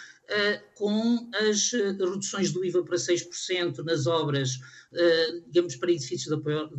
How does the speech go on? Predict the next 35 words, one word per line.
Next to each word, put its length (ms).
ao 160
arrendamento, 760
com 160
as 100
isenções 480
de 120
I 20
M 160
T, 220
com 120
as 60
isenções 500
de 60
I 80
M 200
I, 200
eh, 140
são 220
aqui 220
lançadas 600
sem 160
nos 240
dizerem 420
que 140
impacto 320
é 60
que 100
se 80
espera, 240
e 80
perante 300
isso 120
é 40
difícil 500
dizer 500